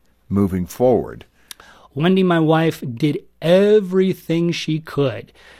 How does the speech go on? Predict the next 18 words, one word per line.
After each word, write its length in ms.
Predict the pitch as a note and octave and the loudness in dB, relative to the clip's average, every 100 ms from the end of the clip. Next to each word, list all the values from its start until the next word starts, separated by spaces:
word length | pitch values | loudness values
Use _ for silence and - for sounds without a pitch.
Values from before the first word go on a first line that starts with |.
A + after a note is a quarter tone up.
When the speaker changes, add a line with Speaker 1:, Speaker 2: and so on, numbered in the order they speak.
| _ | _
Speaker 2:
She 320 | - - E3 | -12 -6 -4
would 580 | E3 D#3 D#3 D#3 D3 C#3 | -2 0 0 -2 -4 -8
come 360 | - D3+ E3 D#3 | -8 -4 -2 -2
down 340 | C#3 C3+ C3+ | -2 -4 -4
and 160 | B2 A#2 | -6 -8
she 240 | - C3 | -10 -10
would, 460 | B2+ B2+ C#3+ D#3 D#3 - - | -8 -8 -10 -12 -14 -16 -10
you 100 | B2+ | -8
know, 420 | A2+ - - D3+ - | -8 -12 -14 -14 -8
be 220 | F3 E3 - | -4 -4 -6
kind 580 | - - A3 A3 G#3+ G3 | -12 -6 -4 0 0 0
to 100 | G3+ | 0
me 260 | F#3+ F3+ F3 | 0 0 0
and 260 | F3+ F3 | -2 -2
rub 240 | G#3 G3+ G3 | -2 0 -2
my 300 | G3 F#3+ F#3+ | -2 -2 -6
head 580 | E3+ F3+ F3 F3 E3+ D#3 | -6 -6 -2 -2 0 0
and, 260 | D3 C#3+ | -2 -4